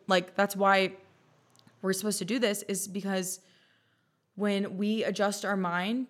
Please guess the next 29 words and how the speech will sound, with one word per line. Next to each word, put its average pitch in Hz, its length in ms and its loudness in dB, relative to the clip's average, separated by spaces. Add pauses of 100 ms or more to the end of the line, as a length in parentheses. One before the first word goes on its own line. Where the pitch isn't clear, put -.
to 196 280 -4
seeing 190 340 -4
that 185 140 -4
reality 175 320 0
normal 170 260 -2
for 233 140 -4
ourselves, 269 440 -4 (360)
it's 214 180 4
sustainable. 220 600 2
And 208 100 2
then 202 240 2
when 202 100 0
it - 80 -6
comes 214 180 -2
to 226 60 -2
our 202 120 2
reality, 190 380 2
we're 247 120 0
like, 202 280 -2
"Oh, 294 160 4
obviously, 196 500 0
like, 180 160 -4
I 185 80 -2
knew 196 160 2
it 160 80 -2
was 170 160 -6
gonna 170 180 -6
come 175 200 -4
in." 180 100 -2